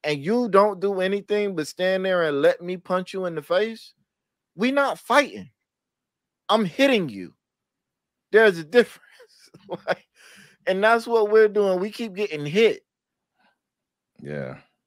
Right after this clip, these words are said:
Speaker 2: Yeah. I, I'm just saying, you know, I, I,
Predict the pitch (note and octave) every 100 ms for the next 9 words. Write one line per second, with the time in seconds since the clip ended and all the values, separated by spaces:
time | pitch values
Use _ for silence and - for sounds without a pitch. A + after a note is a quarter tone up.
0 | _ _ _ _ _ _ _ _ _ _
1 | _ _ _ _ _ _ _ _ - C#2
2 | C2+ A#1 A#1+ - _ _ _ _ _ _
3 | _ _ _ _ _ _ _ _ _ _
4 | _ _ _ _ _ _ _ - F3+ F#3+
5 | G3 F#3+ F3+ - E3 B2+ B2 C#3 A#2 G#2+
6 | - - _ _ - _ _ _ - -
7 | B2 C#3 - C#3+